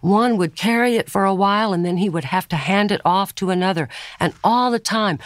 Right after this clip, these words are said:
they could hear Mother Bear running and yelling at them to stop. They had just reached that opening in the sky, and Mother Bear was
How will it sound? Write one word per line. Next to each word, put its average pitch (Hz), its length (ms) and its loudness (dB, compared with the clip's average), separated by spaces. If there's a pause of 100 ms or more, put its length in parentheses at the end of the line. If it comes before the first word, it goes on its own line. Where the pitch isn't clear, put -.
(240)
they 220 160 0
could 214 180 -2
hear 214 300 2
Mother 208 360 2
Bear 185 420 0 (400)
running 214 560 2
and 165 160 0 (340)
yelling 220 500 2
at 147 140 -4
them 190 200 0
to - 120 -6
stop. 202 500 0 (600)
They 185 140 2
had 160 200 0
just 302 380 0
reached 262 300 0
that 180 200 2
opening 202 400 2
in 190 120 2
the 170 60 0
sky, 190 460 2
and 180 180 0
Mother 240 300 2
Bear 214 320 0
was 160 240 -2